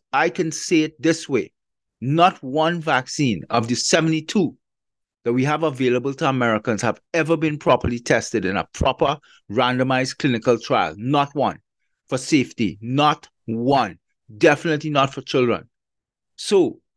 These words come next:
this is where we are. Now, they wanna pretend that they're not so connected to the M R N A, or they wanna redefine it. "Well, this is the M R N A, you know, in the vaccine,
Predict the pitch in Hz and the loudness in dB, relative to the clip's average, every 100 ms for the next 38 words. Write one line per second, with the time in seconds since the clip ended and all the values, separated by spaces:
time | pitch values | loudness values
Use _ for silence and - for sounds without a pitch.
0 | _ _ _ _ _ - 117 143 139 127 | _ _ _ _ _ -6 0 0 2 0
1 | 123 120 90 65 - _ _ _ _ 104 | 2 2 0 -4 -12 _ _ _ _ -8
2 | 120 139 143 143 156 175 160 - 107 123 | -2 0 2 0 -4 -8 -8 -2 0 0
3 | 123 131 - 160 143 120 117 - _ _ | 0 -6 -6 0 0 0 -6 -14 _ _
4 | _ _ 110 107 110 131 156 151 - - | _ _ 0 0 0 2 2 0 -6 -2
5 | - 226 220 170 127 - 120 117 117 104 | 2 0 0 0 0 2 -2 0 -2 0
6 | 107 101 101 95 85 82 - 131 127 131 | 0 0 0 0 -4 -8 -4 0 0 0
7 | 151 156 143 131 - 180 165 139 104 135 | 0 0 0 -2 0 2 2 -2 -8 -4
8 | 160 170 165 160 - _ _ _ - 180 | 0 0 0 -4 -10 _ _ _ 2 4
9 | 226 202 - 160 156 156 165 185 214 180 | 4 0 0 0 2 0 0 -2 -2 0
10 | 156 151 147 143 135 131 - 208 185 165 | 2 0 0 2 0 0 -2 0 0 -2